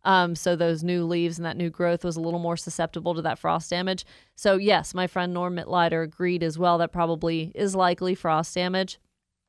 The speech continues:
So what you'd recommend first is just waiting to see if those maple trees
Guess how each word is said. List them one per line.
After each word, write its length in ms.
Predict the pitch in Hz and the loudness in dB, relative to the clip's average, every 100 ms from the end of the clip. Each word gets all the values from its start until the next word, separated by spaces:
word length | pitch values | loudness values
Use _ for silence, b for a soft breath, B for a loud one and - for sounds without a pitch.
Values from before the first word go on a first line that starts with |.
| _ _ | _ _
So 460 | - 226 196 185 175 b b b b _ | -2 4 6 4 0 b b b b _
what 320 | 190 208 226 | 0 2 2
you'd 120 | 240 | 0
recommend 640 | 202 208 208 180 170 165 - _ | 0 0 0 0 0 -2 -10 _
first 400 | - 226 214 - | 0 2 0 -4
is 140 | - 190 | -8 -6
just 160 | 190 | -6
waiting 560 | 185 202 208 285 330 302 | -4 0 0 0 -4 -4
to 100 | 233 | -4
see 460 | - 196 180 160 - | -2 -2 0 -2 -4
if 120 | 165 | -2
those 240 | 180 170 | 0 0
maple 360 | 175 170 170 175 | -2 -4 -2 -6
trees 420 | - 175 165 165 | -4 -4 -4 -6